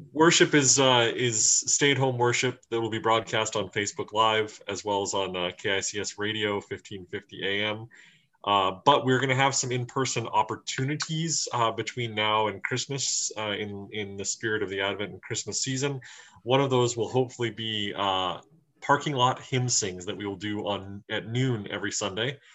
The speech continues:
We tried to do that this week. Uh, it did not work, unfortunately,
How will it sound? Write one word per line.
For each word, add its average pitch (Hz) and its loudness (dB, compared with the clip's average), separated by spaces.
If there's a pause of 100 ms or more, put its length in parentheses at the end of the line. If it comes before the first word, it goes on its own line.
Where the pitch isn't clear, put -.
(260)
We 117 0
tried 151 6
to 147 2
do 151 6
that 143 8
this 131 0
week. 139 -4 (200)
Uh, 101 -2
it 98 -6
did 110 -4
not 123 2
work, 123 -2 (440)
unfortunately, 120 -4